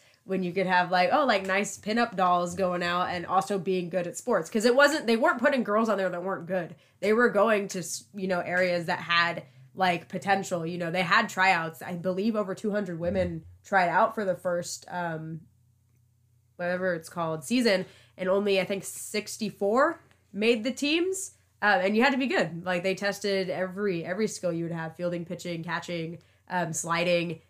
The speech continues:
Um, they didn't, I don't think they probably knew they were gonna be playing in skirts when they were having to slide, 'cause why the hell would you slide in a skirt? But, you know, it's whatever. That's, that's tiny details. They also weren't allowed to have short hair. That's another one. You had to have long flowing hair, so I wouldn't have been allowed to play,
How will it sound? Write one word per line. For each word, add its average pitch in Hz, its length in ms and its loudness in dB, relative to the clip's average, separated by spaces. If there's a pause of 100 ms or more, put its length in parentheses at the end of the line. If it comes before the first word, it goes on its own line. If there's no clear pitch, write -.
(200)
Um, 165 280 0
they 180 160 2
didn't, 165 300 -2 (100)
I 180 80 -2
don't 175 180 -2
think 170 160 -8
they 170 80 -8
probably 160 300 -8
knew 170 180 -8
they 175 100 -6
were 160 120 -6
gonna 165 100 -8
be 160 60 -10
playing 160 300 -12
in 156 100 -10
skirts - 560 -12
when 160 280 -8
they 156 300 -8
were 165 160 -8
having 165 300 -6
to 165 80 -10
slide, 170 480 -6 (100)
'cause 160 400 -8 (760)
why 160 200 -4
the 160 140 -4
hell 160 280 -2
would 170 180 -4
you 165 120 -8
slide 165 400 -2
in 180 120 -2
a 160 80 -4
skirt? 233 500 4
But, 302 140 6
you 453 120 8
know, 262 240 4
it's 339 220 -4
whatever. 202 400 -2
That's, 294 320 -2 (320)
that's 330 200 -2
tiny 185 360 -4
details. 165 840 -8 (240)
They 240 100 6
also 311 180 8
weren't 320 140 2
allowed 302 160 8
to 285 80 2
have 277 160 2
short 233 220 -2
hair. 220 340 0 (240)
That's 196 140 -4
another 214 180 0
one. 180 100 0
You 180 60 -2
had 190 100 2
to 196 60 -2
have 190 160 -2
long 185 320 0
flowing 190 340 0
hair, 180 220 -2
so 180 140 -8
I 165 60 -6
wouldn't 175 180 -6
have 170 100 -6
been 170 120 -6
allowed 165 240 -6
to 160 60 -16
play, 185 400 0